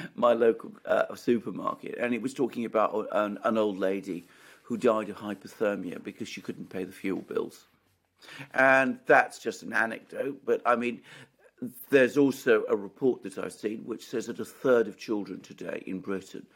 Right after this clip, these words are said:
are being brought up in poverty, and that in many cases people are struggling to provide food for their children. This is food. We're not talking about clothes and things. So clearly there are problems. And if you go to British supermarkets,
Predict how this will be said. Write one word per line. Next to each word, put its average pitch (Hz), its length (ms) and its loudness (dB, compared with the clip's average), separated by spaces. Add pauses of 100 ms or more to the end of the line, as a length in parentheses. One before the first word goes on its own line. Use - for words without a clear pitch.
(360)
are 95 160 2
being 107 220 -6
brought 104 280 -2
up 98 200 -6
in 90 100 -14
poverty, 170 720 0 (420)
and 113 280 -2
that 113 200 2
in 107 260 2
many 107 220 2
cases 98 480 -8
people 98 420 -6
are 95 140 -4 (440)
struggling 110 760 4
to - 340 -8 (100)
provide 101 460 -2
food 214 440 2
for - 140 -16
their 90 220 -10
children. 87 400 -12
This 127 160 -8
is 110 60 -16
food. 277 400 2 (420)
We're - 140 -8
not 156 120 -10
talking - 240 -6
about - 260 -6
clothes - 420 -2
and - 120 -20
things. - 320 -16 (320)
So - 180 0
clearly 196 340 2
there 175 160 4
are 226 140 6
problems. - 540 -6
And 131 180 2
if 143 100 0
you 139 80 -2
go 135 120 2
to 127 100 -4
British 104 380 -12
supermarkets, 82 800 -6